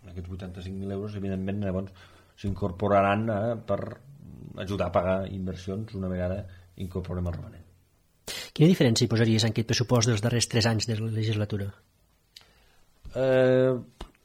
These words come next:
Speaker 1: amb aquests darrers tres anys, eh, ens han augmentat les despeses corrents,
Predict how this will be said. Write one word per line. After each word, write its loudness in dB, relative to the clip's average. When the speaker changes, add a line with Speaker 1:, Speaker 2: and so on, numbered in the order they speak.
Speaker 1:
amb 2
aquests 0
darrers 8
tres 4
anys, 2
eh, 4
ens 2
han 4
augmentat 4
les 4
despeses 0
corrents, -2